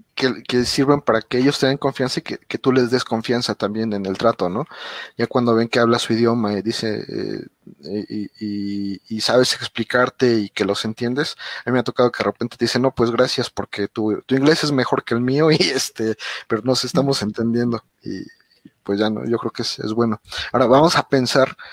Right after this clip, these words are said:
que, bueno, somos, soy un estudiante que apenas va empezando o que está en el bachillerato, y este, me quiero dedicar a esto que, que tú haces. ¿Qué idiomas me recomiendas? Que tú digas, "Ah,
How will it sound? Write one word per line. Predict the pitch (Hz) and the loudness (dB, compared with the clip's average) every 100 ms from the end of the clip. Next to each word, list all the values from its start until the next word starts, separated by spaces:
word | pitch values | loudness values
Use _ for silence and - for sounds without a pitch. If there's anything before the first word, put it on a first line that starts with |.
| - - - | -20 -20 -6
que, | 107 | -2
bueno, | 104 120 117 98 98 107 | 0 0 0 -2 -6 -8
somos, | 120 127 127 - - - - | -4 0 0 -2 -8 -12 -18
soy | - - 139 | -6 2 6
un | 151 135 | 6 4
estudiante | 120 - 117 123 127 - 120 110 104 101 98 98 | 0 -4 -2 0 0 -2 -4 -2 -2 -2 -2 -4
que | - | -4
apenas | 117 131 127 120 | -4 -2 0 0
va | |
empezando | 127 120 - 120 123 | 0 -2 -2 -2 0
o | 120 - 104 - | 0 0 -2 -2
que | 110 | -6
está | - 117 | -4 -2
en | 123 | 0
el | 120 | 0
bachillerato, | 110 110 - 117 123 - 143 - - - - - - | 0 -2 0 0 2 0 -6 -8 -20 -18 -16 -18 -16
y | 110 110 | -10 -8
este, | 104 - | -6 -6
me | 104 104 | -4 -2
quiero | 120 127 | 2 4
dedicar | 117 113 117 | 4 2 2
a | 113 110 | 2 2
esto | - 110 | -2 -10
que, | - 98 98 - | -10 -10 -10 -8
que | 107 | -6
tú | - 113 | 2 2
haces. | 110 180 - _ _ - - - | 2 -2 -8 _ _ -20 -18 -4
¿Qué | 135 | 2
idiomas | 135 135 131 127 123 | 4 4 4 2 -2
me | 117 | -4
recomiendas? | 107 - 110 110 110 101 - | -4 -6 -6 -4 -4 -6 -10
Que | - | -10
tú | - | -4
digas, | 120 117 110 | -2 0 2
"Ah, | 139 143 | 2 0